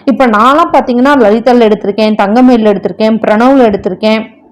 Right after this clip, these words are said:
அப்புறம் வந்து அந்த மூணு கடைகள்லையுமே எடுத்திருக்கேன். அது போக பீமால. ஆனா பீமால எடுக்கிறது அப்படிங்கிறது இப்ப ரீசென்ட்டா தான் எடுத்துக்கிட்டு இருக்கேன். லலிதால வந்து ஃபர்ஸ்ட், ஃபர்ஸ்ட் பாப்பாவோட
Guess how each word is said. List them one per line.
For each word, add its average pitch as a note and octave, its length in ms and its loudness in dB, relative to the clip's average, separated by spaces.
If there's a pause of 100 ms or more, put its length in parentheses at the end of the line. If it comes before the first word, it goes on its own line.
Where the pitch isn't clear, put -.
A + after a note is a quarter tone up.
(580)
அப்புறம் A3 320 -4
வந்து A3 520 0 (240)
அந்த G#3 160 -4
மூணு C4 220 2
கடைகள்லையுமே B3 560 2
எடுத்திருக்கேன். G#3+ 400 0
அது A#3 160 0
போக C4 200 0
பீமால. A3+ 420 2
ஆனா B3 280 0
பீமால D4 600 2
எடுக்கிறது B3 440 2
அப்படிங்கிறது A3 420 0
இப்ப E4+ 180 0
ரீசென்ட்டா A#3+ 480 0
தான் A3+ 240 2
எடுத்துக்கிட்டு F#3+ 320 -2
இருக்கேன். F#3+ 240 -4
லலிதால C4+ 520 0
வந்து C4 300 0
ஃபர்ஸ்ட், - 360 -4
ஃபர்ஸ்ட் C4+ 260 -4
பாப்பாவோட A3 500 -2